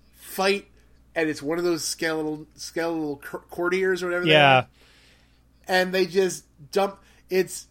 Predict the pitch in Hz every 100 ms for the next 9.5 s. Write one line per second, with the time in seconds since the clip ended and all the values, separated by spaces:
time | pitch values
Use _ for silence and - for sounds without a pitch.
0 | _ 165 170 170 196 214 220 220 220 185
1 | 147 160 - - - 160 143 131 135 -
2 | _ _ _ - 160 151 160 170 190 214
3 | 180 196 190 151 151 151 156 - 156 151
4 | 151 151 143 151 151 151 170 170 160 135
5 | 151 139 113 113 139 139 143 147 151 143
6 | - - - 156 160 165 160 - 165 180
7 | 175 175 175 170 160 147 - 131 113 -
8 | 165 170 160 160 165 156 139 139 143 -
9 | 139 - 156 170